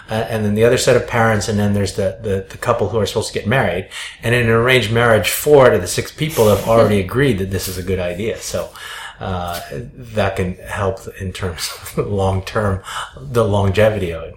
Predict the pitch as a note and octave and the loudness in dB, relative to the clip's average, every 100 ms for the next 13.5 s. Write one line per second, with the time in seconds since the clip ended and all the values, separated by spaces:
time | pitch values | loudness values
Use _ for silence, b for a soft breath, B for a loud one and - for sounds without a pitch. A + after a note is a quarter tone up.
0 | F3 G3+ G3 F3 F3+ - - G3+ - G#3 | -6 0 2 2 -4 -14 2 4 4 2
1 | G3+ G#3+ G3 G3 F#3+ F3 E3+ E3+ F3+ F3+ | 4 2 2 -2 -4 -2 -2 -4 -6 -6
2 | F3 F3 F3 E3+ E3 - F#3 F3 - F#3 | -6 -6 -4 -4 -6 -8 -8 -8 -6 -6
3 | F3 F3 E3+ D#3+ E3+ - - F3+ F3+ F#3 | -4 -8 -8 -10 -10 -12 -6 -4 -4 -6
4 | F3+ E3+ D#3+ E3+ - b _ F#3+ F3 E3+ | -8 -4 -4 -6 -12 b _ -2 0 -2
5 | - D#3+ - C3 C#3+ B2 C#3 B2+ G#2 G2+ | -4 -4 -2 4 6 6 6 6 6 2
6 | - - - D3 A2 G2+ A2+ G#2+ B2+ G#2+ | -2 -4 -2 2 2 2 0 0 2 2
7 | - B2 B2+ F#2+ G#2 A#2+ A#2+ A#2+ A#2 A#2+ | 0 2 2 0 0 2 4 4 6 6
8 | A#2+ A2+ G#2 G2 B B B - - D#3+ | 4 4 2 2 B B B -4 6 10
9 | D#3+ B2+ G2+ - B2 B2 A#2 A2 - - | 12 10 6 6 6 6 2 0 0 -2
10 | - D#3 B2 A#2 A2+ A#2+ B2 A2 A2+ G#2 | -2 2 4 4 4 4 4 6 4 6
11 | G#2 G2+ F#2+ - - G#2 G2 - A#2+ A#2 | 2 2 0 0 -2 -6 -6 0 0 2
12 | G2+ F#2 F2+ E2 E2 - - B B B | 0 2 0 -2 -8 -10 -12 B B B
13 | - G#2 G2+ F#2+ F#2 | -6 -2 0 0 -4